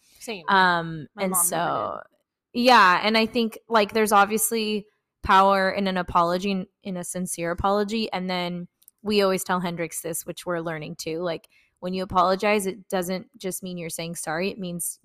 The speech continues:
Speaker 2: you're allowing change to happen for the next time.
Speaker 1: Mm-hmm.
Speaker 2: And so,
Speaker 1: Mm.
Speaker 2: um,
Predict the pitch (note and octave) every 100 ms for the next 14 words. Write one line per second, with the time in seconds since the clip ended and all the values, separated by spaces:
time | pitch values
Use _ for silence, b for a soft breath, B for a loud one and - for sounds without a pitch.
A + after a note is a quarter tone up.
0 | G3 F#3 F3 F3 E3+ F3 F3 E3+ E3+ -
1 | F3+ E3+ - E3 E3+ E3 E3+ D#3+ - -
2 | A3+ A#3 C4 _ A3+ G#3+ G#3+ G3+ G#3 G#3
3 | - G#3 F#3+ F#3 F#3 F3+ G3 G3 B B
4 | G3 F#3+ F#3+ F3+ F3 F3 F3